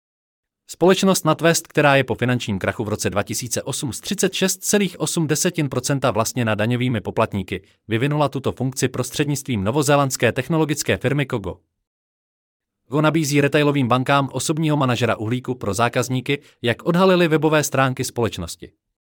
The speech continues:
Bývalá výkonná ředitelka společnosti NatWest Alison Rose,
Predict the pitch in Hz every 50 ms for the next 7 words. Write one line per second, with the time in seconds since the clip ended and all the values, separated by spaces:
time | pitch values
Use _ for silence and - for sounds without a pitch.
0 | _ _ _ _ _ _ _ _ _ _ _ _ _ _ - 113 160 180 196 196
1 | 196 190 160 170 170 - 185 170 170 156 131 147 143 151 156 165 156 147 - 143
2 | 135 - - 135 131 - 139 127 - - 131 110 113 - 104 110 - - - 113
3 | 113 107 - 98 90 95 120 160 - -